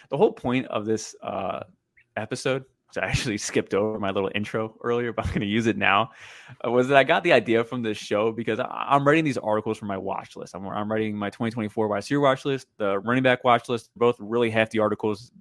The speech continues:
Uh, the wide receiver one mentions thirty-nine prospects. The running back one mentions twenty.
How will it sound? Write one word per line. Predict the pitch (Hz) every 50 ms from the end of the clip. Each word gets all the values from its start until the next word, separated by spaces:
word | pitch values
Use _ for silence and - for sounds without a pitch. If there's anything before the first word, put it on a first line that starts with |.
| _ -
Uh, | - 98 101 98 98 92 _ _ _
the | - 107 101
wide | 101 104 104 117 117
receiver | 120 117 123 117
one | 117 107
mentions | 107 107 107 - 101 -
thirty-nine | - - 117 117 117 110 110 107 110 107 107 - _ _ - - - - - _ _ _ _ _ _
prospects. | - 110 104 104 107 - 110 107 101 - - _
The | - 110 107 104
running | 104 101 107 117 120 117
back | 117 107 104 -
one | 110 110 104 101
mentions | 104 101 98 - 98 92
twenty. | - - - - 110 113 110 113 120 131